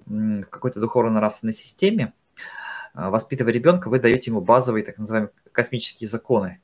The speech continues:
И вот выстраиваете в нём вот эту цельную картинку. Вообще, когда с ребёнком что-то не так, это, вот это нарушено, это цельная кар-, либо не создана эта цельная картинка. И любыми способами эту цельную картинку нужно создать, ну, любыми разумными способами.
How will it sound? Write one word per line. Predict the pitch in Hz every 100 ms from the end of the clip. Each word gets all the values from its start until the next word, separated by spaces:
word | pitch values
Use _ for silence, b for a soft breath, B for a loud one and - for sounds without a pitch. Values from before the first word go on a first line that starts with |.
| _
И | 104
вот | -
выстраиваете | 101 - 135 160 156 123 117 104
в | 110
нём | 139 135 - -
вот | -
эту | -
цельную | - 123 110
картинку. | - 113 - 117 104 - - _ _ _
Вообще, | - - 143
когда | 104 110
с | -
ребёнком | 110 117 -
что-то | - 123
не | 131
так, | 214 -
это, | - - - 139
вот | 120 123
это | 117
нарушено, | 110 120 156 - 110
это | 110
цельная | - 117 107 107
кар-, | 113 - _ 113 -
либо | 117 117 120
не | 117
создана | - 151 113 98
эта | - -
цельная | 120 110 101
картинка. | - - - - - - _ _ _ _ _ _ _ -
И | 110 110 110
любыми | 123 135 127
способами | - 180 180 113
эту | -
цельную | - 123 113
картинку | 113 - 143 113
нужно | 113 110
создать, | - 117 113 - -
ну, | 101
любыми | 101 101 98
разумными | 104 107 98 92
способами. | - - - - - -